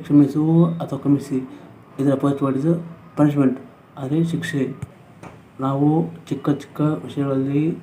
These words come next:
ಯಾರಿಗಾದ್ರೂ ಪಾರ್ಡನ್ ಮಾಡಬೇಕಾಗುತ್ತೆ. ಅದೇ ಚಿಕ್ಕ ಚಿಕ್ಕ ವಿಷಯಗಳಲ್ಲಿ, ವಿಷಯಗಳಲ್ಲಿ ನಾವು ಯಾರಿಗೂ ಕೂಡ ಶಿಕ್ಷೆ ಕೊಡ್ಬೋದು ಅಥವಾ ಪನಿಷ್ಮೆಂಟ್ ಕೊಡ್ಬೋದು ಅಂತ ಹೇಳ್ತಾ ಇದ್ದೀನಿ. ನಂತರ ಪರ್ಟಿಕ್ಯುಲರ್ ಅಂದ್ರೆ ಅರ್ಥ ನಿರ್ದಿಷ್ಟ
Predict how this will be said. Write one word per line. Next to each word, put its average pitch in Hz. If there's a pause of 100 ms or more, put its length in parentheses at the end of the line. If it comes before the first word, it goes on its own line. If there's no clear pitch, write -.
(360)
ಯಾರಿಗಾದ್ರೂ 139 (540)
ಪಾರ್ಡನ್ 135
ಮಾಡಬೇಕಾಗುತ್ತೆ. 123 (760)
ಅದೇ 147 (120)
ಚಿಕ್ಕ 143 (100)
ಚಿಕ್ಕ - (240)
ವಿಷಯಗಳಲ್ಲಿ, 135 (140)
ವಿಷಯಗಳಲ್ಲಿ 135 (300)
ನಾವು 139 (600)
ಯಾರಿಗೂ 135
ಕೂಡ 139 (300)
ಶಿಕ್ಷೆ 135
ಕೊಡ್ಬೋದು 131 (440)
ಅಥವಾ 147 (680)
ಪನಿಷ್ಮೆಂಟ್ 135 (100)
ಕೊಡ್ಬೋದು 127
ಅಂತ 139
ಹೇಳ್ತಾ 131
ಇದ್ದೀನಿ. 127 (600)
ನಂತರ 143 (140)
ಪರ್ಟಿಕ್ಯುಲರ್ 131 (440)
ಅಂದ್ರೆ 135
ಅರ್ಥ 131 (460)
ನಿರ್ದಿಷ್ಟ 131